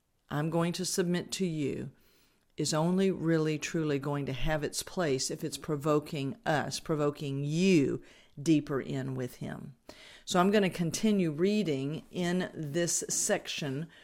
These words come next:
from chapter one of The Messenger of the Cross.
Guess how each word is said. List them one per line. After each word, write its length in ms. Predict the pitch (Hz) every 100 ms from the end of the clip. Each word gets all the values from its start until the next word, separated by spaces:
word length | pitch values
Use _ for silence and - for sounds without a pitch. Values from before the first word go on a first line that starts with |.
| - _
from 220 | 165 151
chapter 460 | - 180 160 -
one 460 | 175 151 143 135 143
of 200 | 117 143
The 60 | 143
Messenger 640 | 143 151 - 151 160 156
of 300 | - 156 151
the 80 | 160
Cross. 680 | - 156 135 120 147 -